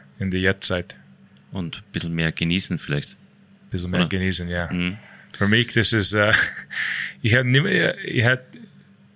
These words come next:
Speaker 1: nur Spaß ein bisschen mit Urlaub. Ich, für mich ist es, like, nach fünf Tagen, okay, ich habe jetzt zu Hause, ich muss das machen, das, das,
Speaker 2: Ja, ja,
Speaker 1: das.
Speaker 2: ja.
Speaker 1: Äh, ja, für mich ist es hart für, ähm,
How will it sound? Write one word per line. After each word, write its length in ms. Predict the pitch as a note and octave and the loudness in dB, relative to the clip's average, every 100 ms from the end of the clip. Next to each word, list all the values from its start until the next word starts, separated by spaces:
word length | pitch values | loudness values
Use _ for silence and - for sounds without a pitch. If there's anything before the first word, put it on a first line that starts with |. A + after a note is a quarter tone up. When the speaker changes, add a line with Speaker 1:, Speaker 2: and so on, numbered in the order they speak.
| _ - - | _ -20 -2
Speaker 1:
nur 180 | B2+ D3+ | 4 4
Spaß 480 | C#3 - C3 B2+ - | 4 2 2 2 2
ein 100 | A2+ | 2
bisschen 320 | C3 A#2 A#2 | 2 4 4
mit 360 | A#2 - - - | 4 2 -6 2
Urlaub. 360 | B2 A#2 G#2+ A2+ | 4 4 4 0
Ich, 260 | A#2+ A#2 | 0 -2
für 120 | - A#2 | 0 2
mich 240 | B2+ A2 | 2 2
ist 160 | G2+ G2 | 0 0
es, 240 | F#2 F#2+ | 0 0
like, 440 | G2+ F#2+ - - - - | 0 0 -4 -18 -20 -14
nach 280 | - A2 A2 | -2 -2 0
fünf 240 | - A2+ - | 0 0 2
Tagen, 340 | G#2 G#2 F#2 | 2 2 2
okay, 380 | F#2+ - G#2+ G2 D#2+ - - - - - - | 0 0 2 2 -4 -18 -20 -20 -20 -16 -4
ich 240 | G#2 G#2+ | -2 0
habe 140 | G#2+ | 2
jetzt 240 | G#2 - - - - - - - - - - - - - - - - - | 2 0 -6 -14 -20 -18 -18 -16 -16 -18 -16 -18 -18 -20 -20 -20 -20 -6
zu 180 | - A2+ | 0 2
Hause, 300 | B2 C3 C3 | 4 4 4
ich 140 | B2 C3+ | 6 4
muss 180 | A#2+ | 4
das 420 | - B2 A2 - B2 | 4 4 6 4 4
machen, 360 | A#2+ A2+ A#2 | 2 4 2
das, 260 | A2 A2+ - | 4 2 2
das, 340 | A#2 F#2 F2 - | 4 6 4 4
Speaker 2:
Ja, 60 | |
ja, 40 | A2 | 4
Speaker 1:
das. 260 | F#2 - - | 6 4 4
Speaker 2:
ja. 480 | G2+ G2 G2 G2+ G2+ | 2 4 2 2 2
Speaker 1:
Äh, 140 | G2+ | 4
ja, 220 | G2+ G2 | 4 2
für 220 | F#2+ - G#2 | 0 0 2
mich 320 | A2 G2 G#2 | 2 2 0
ist 160 | G2 | 2
es 180 | G2+ - | 2 2
hart 220 | G2 G#2 | 2 -2
für, 640 | - G#2 G2 G2+ G2 G2 G2 | 0 2 2 2 2 2 0
ähm, 120 | F#2 | -4